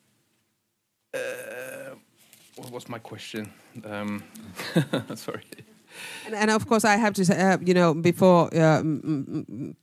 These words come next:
Speaker 2: maybe add to that, that, um, you know, um, when a decade after a decade, the curriculum at school
Speaker 1: Yeah.
Speaker 2: is so fucked up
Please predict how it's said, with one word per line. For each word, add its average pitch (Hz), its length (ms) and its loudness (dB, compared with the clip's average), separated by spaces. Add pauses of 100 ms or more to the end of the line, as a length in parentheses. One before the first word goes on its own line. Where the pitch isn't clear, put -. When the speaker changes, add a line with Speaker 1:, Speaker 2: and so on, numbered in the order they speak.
Speaker 2:
maybe 160 300 2
add 147 200 0
to 156 100 4
that, 143 320 2
that, 131 240 0 (640)
um, 135 500 4 (1160)
you 156 220 4
know, 151 440 8
um, 143 400 4 (1200)
when 180 520 4 (140)
a 170 80 4
decade 185 640 4
after 156 440 0
a 147 40 0
decade, 143 840 -4 (480)
the 135 640 -2 (300)
curriculum 147 880 2 (380)
at 147 160 -4
school 139 720 -2 (160)
Speaker 1:
Yeah. 113 200 -8 (340)
Speaker 2:
is - 460 2 (160)
so 147 880 2 (180)
fucked - 540 -4
up 120 340 -8